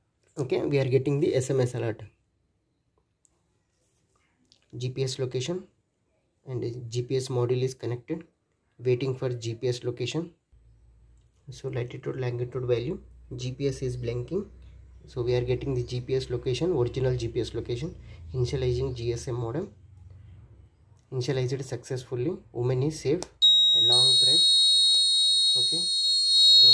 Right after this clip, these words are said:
alarm one on, alarm two on. Sending S M S alert. Now I received the S M S alert. Woman in trouble. Press this location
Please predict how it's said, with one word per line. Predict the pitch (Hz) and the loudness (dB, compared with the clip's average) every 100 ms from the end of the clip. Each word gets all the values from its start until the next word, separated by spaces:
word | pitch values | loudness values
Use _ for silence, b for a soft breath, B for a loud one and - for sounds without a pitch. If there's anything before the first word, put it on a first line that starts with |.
| - - | 10 10
alarm | - - - | 10 10 10
one | 101 | 10
on, | 101 101 101 101 101 | 10 10 8 8 6
alarm | 101 101 101 101 | 6 4 2 4
two | 101 101 | 2 2
on. | 101 | -2
Sending | 101 101 101 101 101 101 101 | 0 2 2 2 2 4 4
S | 101 | 4
M | 101 | 4
S | 101 101 | 4 4
alert. | 101 202 202 202 202 202 302 302 302 - 302 - 302 302 302 302 - 101 101 | 6 6 6 6 8 8 8 8 8 8 6 6 6 6 6 4 2 4 4
Now | 101 101 101 | 6 6 8
I | 101 | 6
received | 101 101 101 101 | 6 4 4 4
the | 101 101 | 6 6
S | 101 | 6
M | 101 | 6
S | 101 | 6
alert. | 101 101 101 101 101 302 302 B 101 101 101 | 6 6 6 6 6 4 4 B 4 4 4
Woman | 101 101 101 | 4 4 4
in | 101 101 | 6 6
trouble. | 302 302 101 101 101 302 302 302 302 | 6 6 6 6 6 6 4 4 4
Press | 101 101 302 | 4 4 4
this | 302 302 | 6 6
location | 302 302 302 302 302 | 6 8 6 6 6